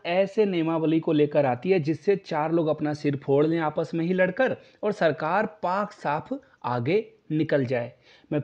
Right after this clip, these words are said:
फिर से दोहरा देता हूँ, भारत की संविधान के अनुसार ये देश चलेगा, किसी के हिटलर शाही से ये देश नहीं चलेगा।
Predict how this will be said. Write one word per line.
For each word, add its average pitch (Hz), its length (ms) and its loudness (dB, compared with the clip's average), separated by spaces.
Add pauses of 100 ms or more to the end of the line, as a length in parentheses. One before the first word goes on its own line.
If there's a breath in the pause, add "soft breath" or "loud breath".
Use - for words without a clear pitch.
फिर 190 160 6
से 214 140 4
दोहरा 165 320 2
देता 160 240 0
हूँ, 160 240 0
भारत 139 420 2
की 180 120 -2
संविधान 147 840 2
के 160 140 0
अनुसार 151 560 0
ये 151 180 2
देश 127 360 -2
चलेगा, 156 500 2 (500 loud breath)
किसी 196 360 0
के 180 420 0
हिटलर 170 400 2
शाही 151 360 -2
से 170 140 -2
ये 156 140 4
देश 139 340 0
नहीं 135 240 -4
चलेगा। 113 440 -6